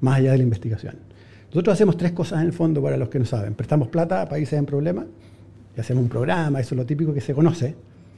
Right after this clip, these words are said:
Quizás muchos saben, hacemos una vigilancia anual de cada país, en que hay una misión que visita el, el, el país respectivo, habla con el sector privado, con las universidades,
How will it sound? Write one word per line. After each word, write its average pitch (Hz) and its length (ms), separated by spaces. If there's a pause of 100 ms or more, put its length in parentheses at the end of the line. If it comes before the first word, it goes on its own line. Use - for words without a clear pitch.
(560)
Quizás 196 260
muchos 214 240
saben, 175 460 (300)
hacemos 170 360
una 170 180
vigilancia 147 720
anual 135 480
de 123 140
cada 139 180
país, 127 440 (540)
en 127 140
que 135 160
hay 139 100
una 127 140
misión 175 540
que 131 100
visita 156 640 (240)
el, 120 100 (140)
el, 127 220
el 131 100
país 127 300
respectivo, 160 580
habla 139 260
con 123 160
el 117 80
sector - 280
privado, 156 520
con 120 120
las 110 100
universidades, 139 840